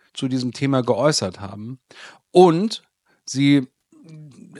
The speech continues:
bei Juristen ist es halt so, zwei Juristen, drei Meinungen, man kennt's, aber durchaus für Juristen, ähm, auf der Seite gestanden haben, dass sie gesagt haben, das sind Einschüchterungsversuche hier in Deutschland. Man versucht hier,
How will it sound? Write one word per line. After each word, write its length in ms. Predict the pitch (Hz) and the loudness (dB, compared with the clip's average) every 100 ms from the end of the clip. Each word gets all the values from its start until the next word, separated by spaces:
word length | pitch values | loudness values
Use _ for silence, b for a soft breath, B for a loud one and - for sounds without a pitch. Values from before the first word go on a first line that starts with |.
| 170 - | -20 -6
bei 160 | 135 | 0
Juristen 400 | 160 156 180 - | 2 2 2 0
ist 100 | 165 | -2
es 140 | 147 139 | 0 0
halt 200 | 139 131 | 0 0
so, 140 | 139 | -4
zwei 220 | 135 131 | 0 2
Juristen, 440 | 131 123 139 - 123 | 2 2 -2 -2 -2
drei 200 | 107 110 | 0 0
Meinungen, 420 | 117 147 165 156 | 0 0 0 -2
man 180 | 127 123 | -2 -4
kennt's, 300 | 131 151 - | -4 -4 -2
aber 240 | 143 147 | 0 0
durchaus 800 | 131 110 165 226 - 123 123 220 | 0 -2 -2 -2 -4 -2 0 0
für 220 | - 175 | -2 -2
Juristen, 920 | 147 127 101 117 - - 190 220 254 B B B B B B B B - | 0 0 0 -2 -2 -4 -2 0 -2 B B B B B B B B -6
ähm, 300 | 147 151 151 | -2 -2 -2
auf 200 | - 135 | -2 0
der 220 | 151 180 | 0 2
Seite 380 | 156 143 143 147 | 2 0 0 -4
gestanden 400 | 127 - 131 131 | -6 -4 -2 -2
haben, 140 | 147 | -2
dass 140 | 143 139 | -4 -4
sie 100 | 143 | -4
gesagt 360 | 139 143 143 | -2 -2 -2
haben, 160 | 147 143 | -2 -2
das 140 | 131 | -2
sind 220 | - 135 139 | -4 -4 -2
Einschüchterungsversuche 1400 | 170 185 - 143 - 123 110 98 - 104 95 104 - | -2 -2 -4 -4 -4 -4 -4 -8 -10 -10 -8 -8 -8
hier 220 | 95 104 101 | -10 -10 -12
in 100 | 98 | -12
Deutschland. 480 | 98 101 - 101 | -12 -12 -12 -8
Man 160 | 110 139 | -4 -4
versucht 680 | - 151 131 156 262 254 - | 0 0 0 2 2 0 -6
hier, 500 | - 135 143 220 | 0 2 4 2